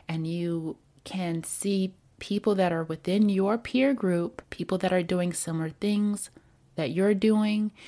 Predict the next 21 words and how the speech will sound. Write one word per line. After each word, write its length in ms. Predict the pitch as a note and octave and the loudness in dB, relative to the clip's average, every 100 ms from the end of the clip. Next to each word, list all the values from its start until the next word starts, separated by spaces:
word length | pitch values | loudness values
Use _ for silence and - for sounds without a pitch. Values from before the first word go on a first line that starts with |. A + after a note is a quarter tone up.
| - - | -14 4
you 180 | B3 | 4
can 240 | C4 C#4+ A3+ | 6 6 6
grow 260 | G3 G#3+ | 4 4
with 220 | A#3 A3+ G3+ | 4 2 0
one 160 | G3+ | 0
another. 440 | F#3+ F#3 G3 A#3 F3 | 0 2 0 0 0
You 180 | E3+ | -2
can 180 | - G#3 | 0 -2
share 240 | - G#3+ G3+ | 0 2 2
your 280 | F#3+ G3+ | 2 0
experience. 520 | G#3+ - - G3 F#3+ - | 0 -4 -4 -4 -2 -2
They 120 | F3+ | -4
can 160 | F#3 | -2
share 240 | F3 - F3 | -2 -2 -2
their 260 | F#3+ F#3+ | 2 2
experience. 600 | F#3 - - F#3 F#3 F3+ E3+ | 2 -2 -2 0 0 -2 -6
You 60 | |
can 160 | - E3+ | -6 -6
say, 220 | - E3+ | -4 -4
"Oh, 140 | F3+ F3+ | -2 -2
wow, 600 | E3+ E3+ E3 E3 F3 | -2 -2 0 -2 -6